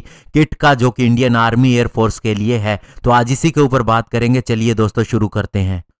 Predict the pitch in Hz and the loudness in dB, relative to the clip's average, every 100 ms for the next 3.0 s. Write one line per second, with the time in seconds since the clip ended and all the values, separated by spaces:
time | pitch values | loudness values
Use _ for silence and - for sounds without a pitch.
0 | - 117 101 139 - 156 127 120 123 131 | -6 -4 2 0 2 -2 0 0 2 4
1 | 160 131 117 117 120 123 110 110 120 - | 4 2 0 0 0 0 0 2 0 0
2 | 123 - 127 117 123 135 117 - 127 143 | -6 -2 0 2 2 0 -6 0 2 2